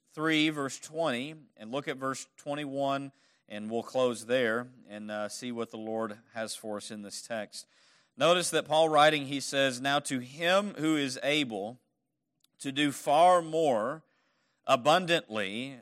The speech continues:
than all that we ask or think, according to the power at work within us, to him be glory in the church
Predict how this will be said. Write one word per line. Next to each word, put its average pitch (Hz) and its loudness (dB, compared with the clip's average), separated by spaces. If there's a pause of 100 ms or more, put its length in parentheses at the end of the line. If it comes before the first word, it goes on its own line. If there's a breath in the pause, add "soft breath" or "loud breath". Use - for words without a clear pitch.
than 139 -2
all 160 8
that 165 2
we 151 2
ask 143 2
or 131 -4
think, 113 -12 (640)
according 185 2
to 143 -2
the 139 -10
power 135 2
at 139 -2
work 147 0
within 139 -2
us, 104 -6 (640)
to 143 0
him 156 0
be 143 -2
glory 127 2 (140)
in 151 -2
the 147 -6
church - -4